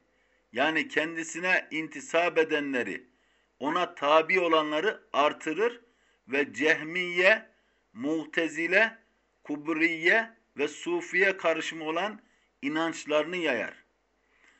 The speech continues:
Düşüncelerinden asla taviz vermez ve onları yaymak için tartışmalar yapar. Fikirlerine çağıran kitaplar ve gazeteler basar.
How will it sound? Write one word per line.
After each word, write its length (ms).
Düşüncelerinden 1040
asla 520
taviz 640
vermez 560
ve 60
onları 520
yaymak 520
için 260
tartışmalar 800
yapar. 440
Fikirlerine 840
çağıran 580
kitaplar 640
ve 100
gazeteler 800
basar. 360